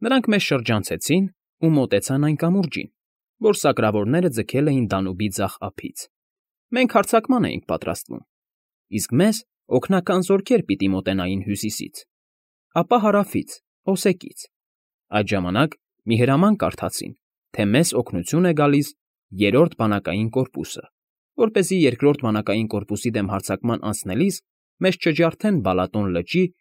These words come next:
և Պրեսբուրգի միջև։ Սակայն իզուր, մենք արդեն պետք է հաղթեինք։ Բայց ավարտ հնչեցրին, և մարտը շահեցին սպիտակ թևակապեր կրողները։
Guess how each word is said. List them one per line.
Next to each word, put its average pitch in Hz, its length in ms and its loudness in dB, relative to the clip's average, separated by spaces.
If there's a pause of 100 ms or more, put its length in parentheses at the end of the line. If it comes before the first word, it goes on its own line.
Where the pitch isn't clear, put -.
(260)
և 123 140 2
Պրեսբուրգի 101 600 -2
միջև։ - 420 -4 (600)
Սակայն 139 380 2
իզուր, 214 320 2 (400)
մենք 254 260 2
արդեն 156 260 2
պետք - 240 0
է 143 60 2
հաղթեինք։ - 580 -2 (800)
Բայց 247 240 2
ավարտ 147 380 2
հնչեցրին, 85 560 -6 (460)
և 101 160 0
մարտը 151 380 0
շահեցին 147 560 0 (260)
սպիտակ - 560 -2
թևակապեր 101 600 -2
կրողները։ 90 560 -6